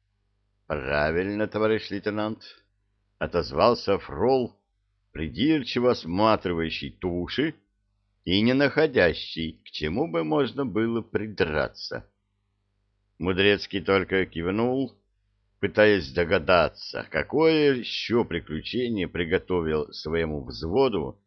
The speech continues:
неугомонный коммерсант Валетов. «Ну, тогда я в три приеду, хорошо? Жди, дорогой,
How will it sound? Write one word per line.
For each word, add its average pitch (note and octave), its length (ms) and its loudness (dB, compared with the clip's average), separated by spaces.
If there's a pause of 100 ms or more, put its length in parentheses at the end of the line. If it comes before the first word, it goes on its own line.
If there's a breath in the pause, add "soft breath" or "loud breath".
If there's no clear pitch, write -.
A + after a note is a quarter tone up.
(440)
неугомонный A#2 760 2
коммерсант G#2 760 -2
Валетов. D2 680 -6 (1400)
«Ну, B2+ 560 2
тогда B2 320 4
я B2 160 4
в - 80 -12
три F2 420 -2
приеду, D#2+ 760 -2
хорошо? E2 600 -2 (440)
Жди, G2 320 -2
дорогой, F2+ 600 0